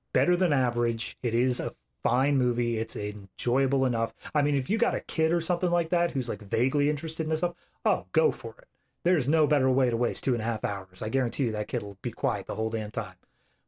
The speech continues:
But in terms of people who have grown up with indie, who have really wanted to get back to that golden age, this ain't it. It may be taking the big swings of nostalgia, but it is kinda just nostalgia in the end.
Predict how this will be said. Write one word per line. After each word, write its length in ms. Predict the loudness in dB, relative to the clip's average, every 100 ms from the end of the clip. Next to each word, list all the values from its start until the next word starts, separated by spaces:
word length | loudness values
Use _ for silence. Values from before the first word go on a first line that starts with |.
| -2
But 240 | -2 -2 _ _ _ _ _ _ _ _
in 160 | 0 2
terms 260 | 2 0 0
of 100 | 0
people 260 | 0 2
who 140 | 2 0
have 140 | -2 _ _ _
grown 440 | -4 0 2 2 2
up 180 | 0 0
with 180 | 0
indie, 360 | 0 0 0 0
who 240 | 0 -2
have 120 | -4 -4
really 260 | 0 0
wanted 300 | 2 0 0
to 80 | -2
get 240 | -2 -2 -2
back 220 | -2 -2
to 100 | -4
that 180 | -6 -2
golden 300 | -2 0 0
age, 280 | 0 -2 -6 -20 _ -2
this 240 | 0 0
ain't 180 | -2 -4
it. 100 | -14 -20 _
It 220 | 0 0
may 240 | 2 2 2
be 420 | 2 2 2 -2 _ _ _ -2
taking 240 | 0 2
the 80 | 2
big 240 | 2 0
swings 500 | 0 0 2 2 2
of 140 | 0 -2
nostalgia, 640 | -2 0 0 0 2 0
but 180 | 0 -2
it 80 | -4
is 180 | -6 -6
kinda 380 | -6 -6 -6
just 340 | -6 -6 -6 -8 _
nostalgia 600 | -8 -6 -4 -4 -4 -6 -8
in 80 |
the 140 | -10 -10
end. 260 | -10 -14